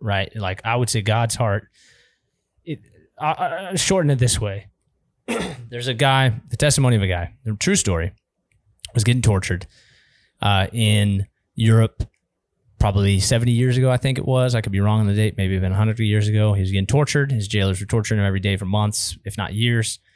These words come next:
I don't, I don't remember all of the above. Uh, he was getting tortured like crazy. He,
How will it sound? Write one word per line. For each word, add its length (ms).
I 60
don't, 240
I 60
don't 160
remember 260
all 200
of 80
the 60
above. 360
Uh, 360
he 80
was 120
getting 180
tortured 280
like 180
crazy. 520
He, 260